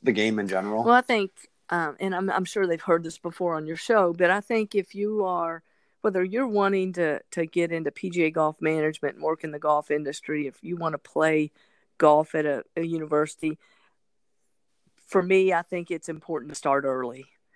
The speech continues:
Speaker 2: You know, don't wait until that summer after your senior year, even if you think you're gonna be a walk-on somewhere.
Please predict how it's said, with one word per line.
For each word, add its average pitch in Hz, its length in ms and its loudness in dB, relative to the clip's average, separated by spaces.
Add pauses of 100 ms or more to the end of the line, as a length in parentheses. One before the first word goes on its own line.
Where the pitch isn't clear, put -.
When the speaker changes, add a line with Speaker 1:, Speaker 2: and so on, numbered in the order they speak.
(320)
Speaker 2:
You - 80 -10
know, 156 60 -8
don't 170 280 2
wait 170 220 2
until 175 240 -2
that 147 220 -4
summer 165 340 -2
after 170 300 -2
your 160 160 -2
senior 165 400 -2
year, 165 360 4
even 160 320 0
if 156 160 -6
you 160 80 -4
think 160 300 -2
you're 156 120 -6
gonna 151 200 -10
be 156 140 0
a 143 80 0
walk-on 147 580 -2
somewhere. 143 640 -8